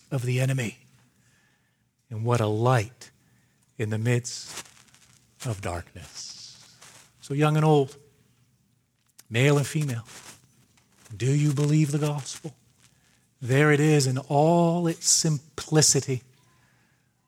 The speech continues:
I would remind you of these things.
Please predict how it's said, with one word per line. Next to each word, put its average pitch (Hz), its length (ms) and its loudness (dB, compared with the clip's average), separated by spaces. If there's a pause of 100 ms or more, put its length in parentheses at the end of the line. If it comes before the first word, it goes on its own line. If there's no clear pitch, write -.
(120)
I 151 280 2
would 156 340 4
remind 156 880 2
you 123 280 -2 (160)
of 120 340 -2
these 127 340 -4
things. 110 420 -4